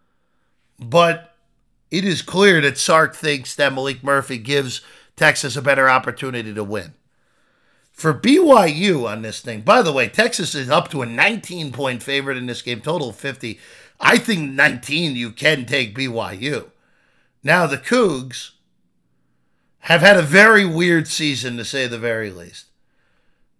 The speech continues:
They need one more win to go over the season win total. They're five and two.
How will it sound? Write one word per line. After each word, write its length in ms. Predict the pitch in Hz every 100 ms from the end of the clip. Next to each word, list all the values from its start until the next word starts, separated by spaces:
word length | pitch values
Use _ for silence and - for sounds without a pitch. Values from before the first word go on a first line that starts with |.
| _ _ _
They 160 | 135 151
need 200 | 220 262
one 220 | 247 233
more 220 | 208 202
win 180 | 185 180
to 80 | 170
go 300 | 156 160 156
over 160 | 147
the 80 | 143
season 400 | 135 147 127 135
win 180 | 120 117
total. 300 | 117 110 131
They're 100 | 135
five 400 | 127 160 247 190
and 180 | 120 104
two. 340 | - 175 113